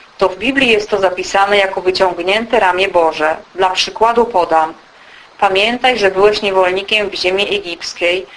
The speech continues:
i że Pan Twój, Twój Bóg, wyprowadził Cię stamtąd ręką możną i wyciągniętym ramieniem”. A więc wyciągnięte ramię Boże jest to kopia oryginału. Jest to myśl ubrana w ciało anielskie.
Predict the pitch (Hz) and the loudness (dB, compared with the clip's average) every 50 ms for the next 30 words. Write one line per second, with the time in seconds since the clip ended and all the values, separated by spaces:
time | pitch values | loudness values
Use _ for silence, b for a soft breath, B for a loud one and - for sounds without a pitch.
0 | B B B B B - 190 190 190 185 180 180 196 208 226 240 240 233 - - | B B B B B -2 0 2 2 2 2 2 2 2 2 0 -2 -6 -10 -6
1 | - 175 170 175 180 185 185 - - - - 208 240 233 208 - 175 180 185 185 | -2 0 2 2 0 -2 -4 -8 -8 -2 0 0 2 0 0 2 2 2 2 2
2 | 185 180 185 190 185 - 180 175 185 190 196 196 208 202 - - 202 196 - - | 2 2 2 2 2 2 0 2 2 2 2 0 -2 -2 -2 -2 -2 -2 -2 0
3 | 190 185 190 185 - 196 190 180 - 196 202 226 240 233 247 269 247 220 185 185 | 0 0 0 0 0 -2 -2 0 0 0 0 0 0 0 2 2 2 2 2 2
4 | 190 190 190 196 202 196 202 196 185 180 180 - 185 170 165 170 185 185 185 185 | 2 2 2 0 -2 -2 -2 -4 -6 -4 -2 -2 -2 -2 0 -2 -2 -2 -2 -2
5 | - 180 180 180 180 175 175 170 165 160 160 160 160 165 - - - B B B | -2 0 2 2 2 2 0 -2 -2 -2 -4 -6 -8 -8 -10 -16 -20 B B B
6 | B B B B B B B - 185 185 185 214 202 196 190 196 208 202 208 202 | B B B B B B B -2 0 0 2 0 -2 -2 -2 -4 0 2 2 2
7 | 190 185 180 214 254 277 - 294 247 226 226 226 226 220 214 185 185 180 175 175 | 0 0 -2 -2 -2 0 0 2 2 2 2 2 0 0 2 2 2 2 4 4
8 | 180 185 185 185 185 - - 190 190 - 202 208 208 220 220 220 - 208 208 202 | 4 2 2 2 0 0 -2 -2 0 0 0 0 2 2 2 2 2 0 0 -2
9 | 208 208 208 185 165 160 156 156 160 165 185 - B B B B B B B - | 0 0 2 2 2 2 0 -2 -4 -8 -10 -12 B B B B B B B -4
10 | 196 208 202 - - 208 196 208 208 220 240 269 262 - 254 254 - - 202 196 | -2 -2 -2 0 0 0 2 2 2 2 2 2 0 0 0 0 2 2 0 2
11 | 185 190 190 196 214 214 208 - - 196 185 180 190 - 180 214 214 214 196 170 | 2 2 2 2 2 0 0 -2 0 0 2 4 4 2 2 0 0 0 -2 -2
12 | 160 - - - - 170 165 175 | -4 -6 -10 -8 -4 -4 -4 -4